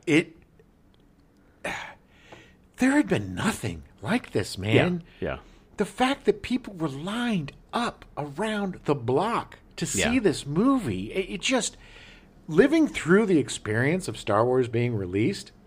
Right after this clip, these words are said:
Speaker 1: completely changed cinema,
Speaker 2: Yeah.
Speaker 1: completely
Speaker 2: Yeah.
Speaker 1: changed movie going.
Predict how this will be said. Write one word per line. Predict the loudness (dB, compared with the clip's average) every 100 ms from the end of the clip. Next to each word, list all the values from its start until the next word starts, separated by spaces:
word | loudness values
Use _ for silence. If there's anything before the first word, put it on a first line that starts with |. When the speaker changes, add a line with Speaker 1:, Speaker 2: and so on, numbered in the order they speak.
| -20 _ -20 -20 -6
Speaker 1:
completely | -4 -2 0 0 0
changed | -4 -2 -2 -2 -2
cinema, | 2 2 2 -2 -6 -20 -2
Speaker 2:
Yeah. | 2 2
Speaker 1:
completely | 2 2 0
Speaker 2:
Yeah. | 0
Speaker 1:
changed | 0 -2
movie | -4 0 2 0
going. | -2 -2 -2 -4 -6